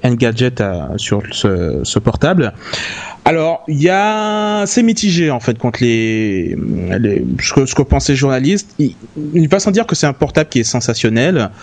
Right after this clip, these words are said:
surtout d'un point de vue, euh, système, euh, d'exploitation. Le, le web O S, euh, est, est vraiment très très bien pensé, très très réactif. Le, le côté multitâche a vraiment fait, euh, euh, sensation au niveau des, des testeurs.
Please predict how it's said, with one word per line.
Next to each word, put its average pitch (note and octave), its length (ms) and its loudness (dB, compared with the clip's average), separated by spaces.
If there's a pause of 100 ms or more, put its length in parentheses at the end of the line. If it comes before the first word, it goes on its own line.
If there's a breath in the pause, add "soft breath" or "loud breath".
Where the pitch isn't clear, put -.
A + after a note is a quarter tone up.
surtout F3+ 300 2
d'un D3+ 140 2
point C3 160 2
de C3 40 2
vue, C3+ 320 0
euh, G#2+ 380 0
système, C3 560 0
euh, G2+ 460 -2
d'exploitation. A#2 720 0 (240 loud breath)
Le, A2 160 4
le G#2+ 80 4
web D3+ 260 2
O D3 140 4
S, D3 320 0
euh, G2 240 2
est, G#2+ 240 2
est A2 60 2
vraiment A#2+ 280 0
très - 160 0
très - 160 0
bien A#2+ 140 0
pensé, B2+ 500 0 (300 loud breath)
très C#3+ 140 2
très C#3+ 180 2
réactif. C#3 720 0
Le, A2+ 120 2
le A2 120 0
côté C3 280 2
multitâche C3+ 540 0
a G2+ 80 0
vraiment B2 340 0
fait, C3 420 2
euh, G2 300 -2 (540 loud breath)
euh, E2+ 480 0
sensation C3+ 600 0
au C3 60 2
niveau A2+ 240 2
des, A2 280 2
des A2 100 2
testeurs. C3 640 0